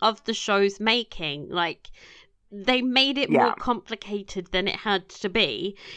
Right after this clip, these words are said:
Speaker 1: And so now every
Speaker 2: Yeah.
Speaker 1: interaction has to walk this tightrope that I think sometimes it does fall down a bit, but that, that's, it's, it's its
Speaker 2: Mm-hmm.
Speaker 1: own fault, really. Sorry, Debbie, but you kind of made
Speaker 2: Yeah.
Speaker 1: this harder than it had to be.
Speaker 2: Mm-hmm.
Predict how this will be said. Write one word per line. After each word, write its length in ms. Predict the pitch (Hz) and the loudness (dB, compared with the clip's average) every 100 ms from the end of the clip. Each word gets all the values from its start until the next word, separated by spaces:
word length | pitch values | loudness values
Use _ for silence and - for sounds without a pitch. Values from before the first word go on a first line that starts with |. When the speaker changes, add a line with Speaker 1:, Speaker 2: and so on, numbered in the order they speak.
| - | -8
Speaker 1:
And 180 | - 214 | -6 -6
so 280 | - 220 226 | 2 2 4
now 280 | 247 262 - | 4 4 4
every 340 | 240 220 240 | -2 -2 -4
Speaker 2:
Yeah. 140 | 220 208 - | -2 -2 -2
Speaker 1:
interaction 540 | 220 226 - - 202 | 0 0 0 -6 -6
has 280 | 196 214 - | -2 -2 -2
to 80 | 226 | -4
walk 340 | 202 202 196 | 2 2 2
this 220 | - 196 - | 0 0 0
tightrope 720 | - 226 247 - 147 143 - | 2 4 4 0 -6 -6 0
that 160 | 196 | 0
I 80 | 196 | 0
think 340 | 202 254 247 - - - | -2 -2 -2 -8 -18 -20
sometimes 600 | - 302 285 254 233 240 | -4 -2 0 4 4 4
it 120 | 220 196 | 0 4
does 240 | 247 269 | 2 2
fall 240 | - 208 190 | -2 -2 6
down 320 | 180 185 214 | 8 8 6
a 60 | 165 | 0
bit, 320 | 139 170 - | 0 0 0
but 240 | 196 - - | -2 -2 0
that, 200 | 165 139 _ | 0 0 _
that's, 420 | 226 220 - - - 415 _ | -4 -4 -8 -20 -20 -20 _
it's, 240 | 240 - _ | -10 -10 _
it's 200 | - 143 | -4 -2
its 180 | 147 147 | 0 0
Speaker 2:
Mm-hmm. 80 | - | 2
Speaker 1:
own 240 | 208 214 | 2 2
fault, 400 | 208 240 277 - 156 | 2 2 0 -4 -6
really. 440 | 165 156 156 156 | -4 -4 -6 -8
Sorry, 440 | - 180 170 165 120 | -6 -2 0 0 -2
Debbie, 360 | 143 139 147 | -4 -2 -4
but 260 | 160 170 - | -2 -4 -4
you 60 | 185 | -6
kind 260 | - 220 | 2 2
of 100 | 240 - | 2 2
made 240 | 196 214 | 4 4
Speaker 2:
Yeah. 80 | 220 | 2
Speaker 1:
this 80 | 214 | 0
harder 320 | - 214 226 | 4 4 4
than 180 | 226 233 | 2 0
it 100 | - | 0
had 200 | 233 226 | 0 0
to 100 | 240 | -2
be. 460 | 202 370 180 110 - _ _ _ - - _ _ _ _ _ _ _ _ _ - | 2 2 2 -2 -14 _ _ _ -20 -20 _ _ _ _ _ _ _ _ _ -4
Speaker 2:
Mm-hmm. 640 | 160 165 160 170 170 190 | 0 2 2 2 2 0